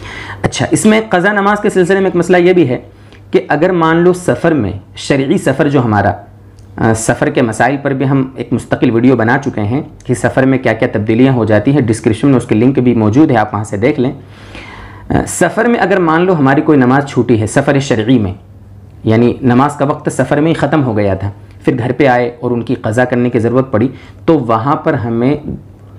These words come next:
जो चार रकात वाली फ़र्ज़ नमाज अगर सफ़र में छूट गई थी और घर पे आने से पहले पहले उसका वक्त भी ख़त्म हो गया था,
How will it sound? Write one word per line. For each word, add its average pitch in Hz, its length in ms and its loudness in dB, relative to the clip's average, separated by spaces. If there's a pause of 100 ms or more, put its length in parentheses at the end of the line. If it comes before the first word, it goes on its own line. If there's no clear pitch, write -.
जो 127 560 2
चार 139 220 0
रकात 143 300 -2
वाली 139 200 -2
फ़र्ज़ 135 220 -2
नमाज 120 320 0
अगर 117 180 -4
सफ़र - 260 -2
में 117 120 2
छूट 170 220 2
गई 117 180 2
थी 160 140 -2 (520)
और 123 180 2
घर 123 240 -2
पे 170 160 0
आने 139 260 0
से 160 120 -4
पहले 131 260 0
पहले 160 180 0
उसका 143 200 -2
वक्त 139 220 -4
भी 165 120 2
ख़त्म 185 260 -2
हो 147 120 0
गया 113 220 2
था, 143 220 -2